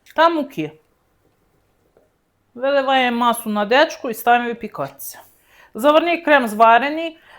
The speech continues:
Читайте в описі. Добавляємо масло, добавляємо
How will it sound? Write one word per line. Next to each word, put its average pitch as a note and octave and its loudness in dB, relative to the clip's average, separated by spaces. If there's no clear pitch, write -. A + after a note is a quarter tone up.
Читайте D4+ 2
в A3 -2
описі. G3+ -2
Добавляємо C4 2
масло, A3+ 0
добавляємо C#4 0